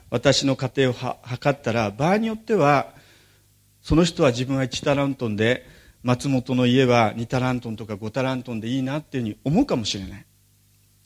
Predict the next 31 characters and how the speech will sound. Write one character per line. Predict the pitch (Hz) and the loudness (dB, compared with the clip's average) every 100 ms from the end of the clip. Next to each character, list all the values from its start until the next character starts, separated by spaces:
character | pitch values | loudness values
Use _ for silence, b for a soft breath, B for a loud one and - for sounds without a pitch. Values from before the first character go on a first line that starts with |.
| _ _ _ _ _ _ b b b b b - | _ _ _ _ _ _ b b b b b -8
結 | 190 214 | -4 -2
局 | 214 | 2
問 | 214 226 | 4 6
題 | 233 233 220 | 8 8 10
は、 | 220 190 - - - | 8 6 2 -10 -10
ど | 147 262 | -2 2
の | 311 | 4
よ | 294 208 | 6 6
う | |
な | 151 123 | 6 6
物 | 127 139 147 | 6 6 6
差 | 165 | 4
し、 | 147 123 | 2 0
基 | 147 | 0
準 | 143 165 165 | 4 6 6
を | |
持 | 170 | 4
っ | |
て | 165 - | 2 0
測 | 135 220 | 0 -4
る | 214 | -4
か | 247 | -6
っ | 262 | -8
て | - | -8
い | 127 | -10
う | |
こ | 104 | -10
と | 98 | -14
で | 101 | -20
す | - | -18
ね。 | 156 | -18